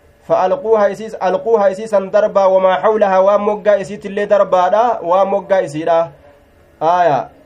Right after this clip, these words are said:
فاطرحوه، isa san darbaadha. وما حولها، waan moggaa isiitillee. فاطرحوه، isa san darba. Isa moggaa isiidhaa san darbaa, waan isin irratti duutee irra, irra gangalatte san.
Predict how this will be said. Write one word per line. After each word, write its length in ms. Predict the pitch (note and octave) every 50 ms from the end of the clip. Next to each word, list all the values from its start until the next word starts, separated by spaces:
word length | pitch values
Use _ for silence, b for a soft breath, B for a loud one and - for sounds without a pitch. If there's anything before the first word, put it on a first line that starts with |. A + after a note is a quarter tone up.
| - -
فاطرحوه، 680 | - F3+ F#3 F#3+ G#3 G3+ G3 - G#3 A#3+ A#3+ A3+ A3 G3+
isa 140 | F3 F#3+
san 220 | F#3 G#3+ G#3 G#3 F#3
darbaadha. 880 | G3+ G3 F#3+ E3+ D#3+ F3 E3 D#3+ D#3 D3+ D3 C#3+ C3+ B2 A#2+ A#2 G#2+ G#2 - - _ _ _ _ _ _ _ _ _ _ _ _ _ - _ _ _ _ _ _ _ _ _ _ _ _ - -
وما 300 | D3 D3+ E3+ F3 F3 E3
حولها، 640 | F3 G#3 F#3+ F#3 E3 E3 F3 G3 G#3 G#3 G3+ - -
waan 260 | E3+ E3 F3+ F#3 F3+
moggaa 320 | F#3 F#3+ F#3 - F#3 F3
isiitillee. 560 | E3 D3+ E3+ D#3 E3 D#3 D3+ D3+ D#3 D3+ C3 A#2 -
فاطرحوه، 800 | D#3+ E3 E3 F3 F#3 F#3 F#3 F#3+ A3+ A#3+ A#3 A#3 B3 B3+ A#3 - - _ _ _ -
isa 200 | E3 D#3 E3 E3+
san 200 | G3+ G3+ G3+ G3+
darba. 460 | - C#4+ A#3 - D3 A2+ - - _ _ - - - _ _ _ _ _ _ _ _ _ _ _ _ _ _ _ _ _ _ _ _ _ _ _ -
Isa 260 | D#3 E3 D#3 D#3 F3+ F3+
moggaa 420 | F#3 G3+ G#3 G3 F3+ G#3 G#3+ G#3 G3
isiidhaa 500 | G3+ F#3 D3+ F3+ F3+ F3+ F#3 G3 F#3+ F#3
san 220 | F#3 F3 E3 D#3+
darbaa, 360 | E3 F3 F3 E3 D#3+ D#3+ D#3 D#3+
waan 240 | F3 F#3+ G3+ F#3+ G3
isin 220 | F#3 - G3 G3
irratti 320 | F#3+ F3+ F#3+ F#3+ F#3+ G3 E3+
duutee 300 | D3+ D#3+ D#3+ D3+ F3 F3+ F#3
irra, 200 | F#3 E3+ D#3+ D#3+ D3+ D#3
irra 200 | - F#3 F3+ F3+ E3
gangalatte 540 | E3 D#3+ D#3 D3 D3+ D3+ D3+ D3 C#3+ D3+ D3
san. 220 | E3 E3+ E3